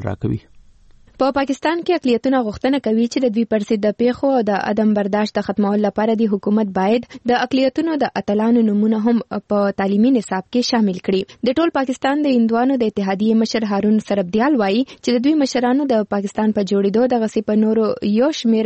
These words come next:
Speaker 2: موکو د دای هوا د پرمختیا او دفاع په برخه کې قربانۍ ورکړې دي،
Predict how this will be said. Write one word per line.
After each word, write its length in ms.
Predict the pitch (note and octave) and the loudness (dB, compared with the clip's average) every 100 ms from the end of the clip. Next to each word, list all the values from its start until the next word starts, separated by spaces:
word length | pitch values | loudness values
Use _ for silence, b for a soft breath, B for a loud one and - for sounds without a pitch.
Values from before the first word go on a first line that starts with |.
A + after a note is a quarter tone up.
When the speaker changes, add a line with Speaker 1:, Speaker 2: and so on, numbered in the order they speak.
| - | 0
Speaker 2:
موکو 380 | G3 G3+ B3+ C4 | -2 -2 0 0
د 160 | A3 G3 | 0 -2
دای 160 | G3 G3 | -2 -2
هوا 200 | G#3 G#3+ | 0 -2
د 180 | G#3 G3 | -2 -2
پرمختیا 480 | G3 F#3+ - B3 A#3+ | -2 -2 0 0 0
او 80 | G3 | -2
دفاع 180 | G3+ G3+ G3 | -2 -2 -2
په 80 | A3 | -2
برخه 180 | A#3+ B3 | -2 -4
کې 200 | A#3+ - | -4 -2
قربانۍ 300 | F#3+ G3 G3+ | 0 0 0
ورکړې 360 | F#3+ F#3+ B3 C4+ | 0 -2 0 0
دي، 60 | E4 | 0